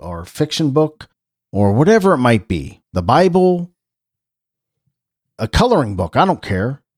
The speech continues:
It enriches your life. It takes you places that you will never be able to go.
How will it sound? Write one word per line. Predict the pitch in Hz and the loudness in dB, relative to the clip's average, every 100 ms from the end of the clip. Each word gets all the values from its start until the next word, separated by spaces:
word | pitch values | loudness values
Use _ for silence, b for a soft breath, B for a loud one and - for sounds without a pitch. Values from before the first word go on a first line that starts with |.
| _ _ _ _ _ _ _ _ _ _ _ _ _ - | _ _ _ _ _ _ _ _ _ _ _ _ _ 0
It | 135 | 2
enriches | 135 131 160 226 220 165 | 4 4 4 2 0 2
your | 165 | 2
life. | 123 98 82 | 2 0 -2
It | 107 - | -8 -2
takes | 185 185 214 | -2 0 -2
you | |
places | 185 165 165 151 147 | 0 0 0 0 -2
that | 123 | 2
you | 120 | 2
will | 107 | 2
never | 98 95 120 143 156 160 156 _ _ - | 2 2 2 4 2 0 -4 _ _ -2
be | 117 | 2
able | 117 110 | 4 2
to | 104 | 0
go. | 90 71 - | -2 -6 -10